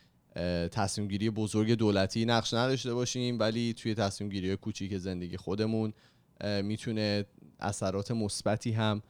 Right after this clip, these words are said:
اه، داشته باشه. و اینو هم بگم که اینطور نیست که ما می‌خوایم شرایط الان رو، اه، به شوخی بگیریم و مسخره بکنیم،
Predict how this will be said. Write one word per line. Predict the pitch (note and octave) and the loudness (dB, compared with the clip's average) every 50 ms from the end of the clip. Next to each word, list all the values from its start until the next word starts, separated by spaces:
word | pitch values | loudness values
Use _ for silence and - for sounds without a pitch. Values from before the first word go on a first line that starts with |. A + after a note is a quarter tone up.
| _ _ _ _ _ _ - | _ _ _ _ _ _ -4
اه، | - G#2+ G#2 G2+ | 0 0 2 4
داشته | F#2+ G2+ G2 G2 - A#2+ A2+ | 4 4 4 4 2 2 2
باشه. | G2+ F2+ E2+ - - D#2+ D#2 D#2 C#2+ | 2 0 -2 -2 -4 -4 -4 -4 0
و | G#2 A2 A2+ A2 - | 2 2 2 4 2
اینو | D3 D3+ D#3 | 2 4 4
هم | D#3+ D#3+ | 4 4
بگم | D3+ D3+ D3 D3 C#3+ | 2 2 2 0 0
که | - D#3 | 2 4
اینطور | D3+ C#3+ - G#2+ B2 - C#3+ C3+ C#3 | 4 4 4 2 0 0 0 0 0
نیست | D3 C#3 - | 0 0 0
که | - C3 | 0 0
ما | B2 B2 | 2 2
می‌خوایم | B2 A#2+ - - A#2+ A#2 A#2 A2+ | 2 2 2 2 2 2 2 2
شرایط | - - G#2+ G2+ G#2 G#2+ G#2+ B2+ | 2 2 2 4 4 2 4 4
الان | A2 G#2 G2+ G#2 A2+ A2 | 4 4 4 2 2 2
رو، | A#2 A#2 A#2 A#2 A2+ A2+ - - | 2 2 4 4 2 0 -2 -2
اه، | - G#2 G2+ G2+ | 0 2 2 2
به | G2 F#2+ F#2+ | 2 0 -2
شوخی | - - G2 - - A#2+ | -2 -4 -8 -4 -2 0
بگیریم | A2+ A#2 A2+ A2+ A2 | 2 2 2 2 2
و | A2+ | 2
مسخره | G#2 F#2+ F#2 - - E2 G2 A#2+ | 0 0 -2 -2 -2 -2 -2 0
بکنیم، | C3+ C#3 - C#3+ B2+ B2+ B2+ B2+ C3 B2+ | -2 -2 -2 -2 0 0 2 2 0 -2